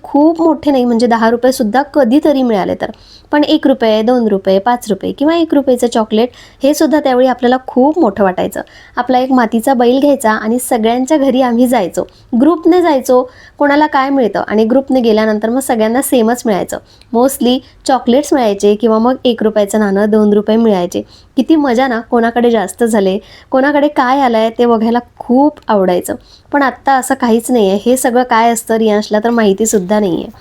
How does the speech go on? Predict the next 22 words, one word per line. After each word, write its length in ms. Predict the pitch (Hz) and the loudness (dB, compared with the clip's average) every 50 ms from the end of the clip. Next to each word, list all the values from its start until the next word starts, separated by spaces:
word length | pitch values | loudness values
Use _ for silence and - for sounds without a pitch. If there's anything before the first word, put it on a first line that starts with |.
| - - | -10 -6
तर 120 | 294 277 285 | -6 -4 -2
नाश्ता 540 | 285 277 254 240 254 247 - - - 320 | -2 0 0 0 0 -2 -4 -4 -4 -2
करायला 300 | 320 311 294 277 285 285 | -2 0 -2 0 0 0
आज 280 | 277 269 277 330 311 - - | 0 0 0 0 -2 -4 -4
अकरा 360 | 285 277 277 - 294 294 320 | -4 -4 -4 -2 0 0 2
वाजलेत 400 | 330 311 277 233 226 233 247 262 262 - | 2 0 -2 -2 0 0 0 0 -2 -4
आणि 140 | 254 254 269 | -4 -4 -2
म्हणूनच 420 | 277 277 269 277 294 302 294 - | -2 -2 0 0 -2 -2 -2 -2
कधी 180 | - 254 214 - | -4 -2 -2 0
कधी 180 | 247 233 254 | 0 -2 0
होतं 260 | 262 254 220 - 262 240 | -2 -4 -4 -2 -2 -2
असं 240 | 220 214 - 233 | -2 -2 -4 -8
की 160 | 233 - 311 330 | -10 -8 -10 -10
पूजेच्या 420 | 320 - 285 233 247 - 294 262 | -6 -4 -2 -2 0 0 0 0
आधी 200 | 240 226 233 247 | 0 0 -2 -2
नाश्ता 300 | 254 226 208 - - 226 | -2 -4 -6 -8 -6 -6
होऊन 140 | 233 226 233 | -4 -4 -4
जातो, 220 | 233 202 202 247 | -4 -6 -8 -8
पण 160 | 262 254 226 | -12 -12 -10
आज 140 | 214 214 226 | -10 -10 -10
सण 260 | - - 262 269 285 | -10 -8 -6 -6 -6
आहे 200 | 269 254 262 277 | -4 -6 -6 -8